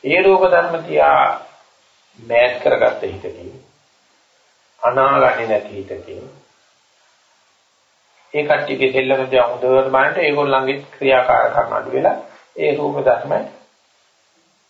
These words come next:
වෙන් කළා හඳුනා ගන්න බැරි හිස් තැනකට යනවා.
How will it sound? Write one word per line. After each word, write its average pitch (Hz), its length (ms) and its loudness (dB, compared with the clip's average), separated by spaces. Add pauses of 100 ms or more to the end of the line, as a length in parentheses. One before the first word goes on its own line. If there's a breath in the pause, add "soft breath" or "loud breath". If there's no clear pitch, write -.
වෙන් 135 180 -6
කළා 131 320 0
හඳුනා 107 360 -2
ගන්න 101 160 -8
බැරි 120 260 -2 (220)
හිස් - 240 -10
තැනකට - 500 -4
යනවා. - 760 -8